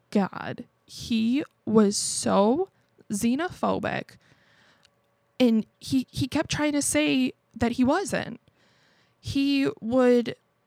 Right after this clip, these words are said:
he, we were doing great. We were having a great time. We were talking. We were really connecting.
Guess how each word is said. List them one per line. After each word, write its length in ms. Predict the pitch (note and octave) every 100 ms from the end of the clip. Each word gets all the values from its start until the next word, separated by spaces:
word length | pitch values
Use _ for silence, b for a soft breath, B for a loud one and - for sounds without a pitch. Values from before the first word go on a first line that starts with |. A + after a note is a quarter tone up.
| _ _ _ _
he, 140 | C4 -
we 240 | A#3 C4+
were 140 | E4+ A#3
doing 240 | A#3+ A#3+
great. 320 | G3 G3+ -
We 140 | A3+ G#3
were 60 |
having 240 | A#3+ G3+ G3
a 40 |
great 220 | G3 -
time. 280 | - D4+ D4
We 120 | A#3
were 100 | G#3
talking. 500 | G#3+ - B3+ B3+ B3
We 100 | G#3+
were 60 | G3+
really 220 | G3+ G#3
connecting. 680 | - A3+ G3 - G#3+ F#3+ G3+